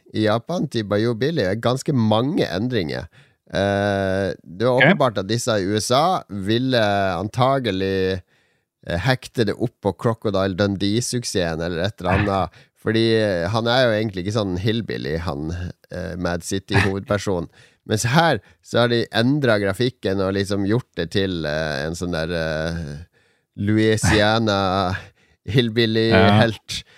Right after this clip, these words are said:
Speaker 1: Og hun der
Speaker 2: Han har
Speaker 1: a-
Speaker 2: sånn cowboyhattaktig sak og greier.
Speaker 1: Ja, ja, han ligner jo på Crocodile Dundee. Eh, en annen ting de gjorde var jo at, eh, for eksempel hun Annabelle, som blir kidnappet,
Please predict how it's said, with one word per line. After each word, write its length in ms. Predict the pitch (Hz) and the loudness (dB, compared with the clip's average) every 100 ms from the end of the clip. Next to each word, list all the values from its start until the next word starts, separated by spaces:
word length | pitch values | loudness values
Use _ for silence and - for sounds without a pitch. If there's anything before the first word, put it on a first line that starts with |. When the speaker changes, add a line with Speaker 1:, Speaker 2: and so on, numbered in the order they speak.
| _ _ _ | _ _ _
Speaker 1:
Og 160 | - 113 | 0 2
hun 120 | 117 | 4
der 140 | 113 | 6
Speaker 2:
Han 20 | |
har 80 | 131 | 6
Speaker 1:
a- 140 | 151 110 | 6 4
Speaker 2:
sånn 40 | |
cowboyhattaktig 1200 | 123 117 156 151 147 - - 135 143 - - 85 85 | 4 6 6 8 4 0 0 0 0 -6 -8 -8 -6
sak 300 | - 95 90 - | -4 -4 -6 -12
og 120 | - | -12
greier. 220 | - - | -12 -6
Speaker 1:
Ja, 140 | - 156 | 2 4
ja, 140 | 165 120 85 | 4 2 0
han 100 | 110 | -2
ligner 300 | 110 117 175 | -2 -2 0
jo 160 | 92 67 | 0 -2
på 320 | - 87 76 | -4 -2 -2
Crocodile 640 | - 87 - 73 73 76 - | -4 -6 -4 -4 -4 -4 -6
Dundee. 560 | 71 82 87 85 95 58 _ _ _ _ _ - | -8 -4 -4 -2 -4 -6 _ _ _ _ _ -2
Eh, 440 | 104 113 113 113 - 117 | 2 4 4 2 -2 -2
en 80 | 120 | 0
annen 240 | 123 190 | 0 0
ting 220 | 156 135 | 0 0
de 120 | 120 120 | 2 2
gjorde 400 | 120 123 117 110 | 2 2 2 0
var 260 | - 101 113 | -2 0 2
jo 140 | 110 95 | 2 0
at, 160 | 101 107 - | 0 -4 -2
eh, 300 | 98 101 98 | 0 2 0
for 120 | 92 98 | -2 -2
eksempel 400 | 95 104 95 95 | -2 -2 0 0
hun 100 | 98 | 0
Annabelle, 680 | 95 101 95 110 143 202 113 | 0 0 2 2 2 -2 -6
som 200 | - 98 | -8 -6
blir 160 | 98 98 | -4 -2
kidnappet, 720 | 107 107 113 110 - 180 | -2 0 -2 0 0 0